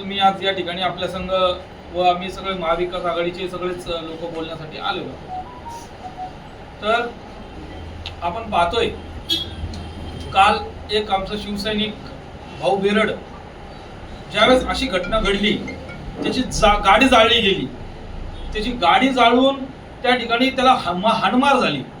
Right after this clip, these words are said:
हाणमार करून तिकडे जेसीबी पार त्याच्या अंगावर घालण्याचा प्रयत्न झाला, पण त्या तिकडले गावकरी एकत्र झाले, त्या,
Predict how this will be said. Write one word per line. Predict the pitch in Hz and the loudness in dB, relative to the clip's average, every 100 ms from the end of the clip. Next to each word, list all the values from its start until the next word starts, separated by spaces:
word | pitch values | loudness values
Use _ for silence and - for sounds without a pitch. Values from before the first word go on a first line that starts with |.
| - - - - - - | -16 -16 -16 -16 -10 -4
हाणमार | 185 220 277 | 0 4 4
करून | 254 247 247 | 4 4 2
तिकडे | 254 254 | 2 2
जेसीबी | 202 247 254 294 | 2 2 2 0
पार | 294 269 | 2 2
त्याच्या | 262 254 247 | 4 4 4
अंगावर | 240 262 | 6 4
घालण्याचा | 254 226 208 247 | 4 2 2 0
प्रयत्न | 254 240 240 247 | 0 0 0 0
झाला, | 240 123 - - - - - - - | 0 -2 -4 -14 -18 -18 -18 -16 -2
पण | 240 262 | 2 2
त्या | - 247 254 262 254 | 2 6 8 8 4
तिकडले | - 247 254 | -2 0 2
गावकरी | 240 202 214 254 247 | 4 4 4 4 4
एकत्र | 240 254 262 | 2 2 4
झाले, | 233 196 233 240 | 4 4 2 2
त्या, | 240 240 233 226 | 2 2 0 -4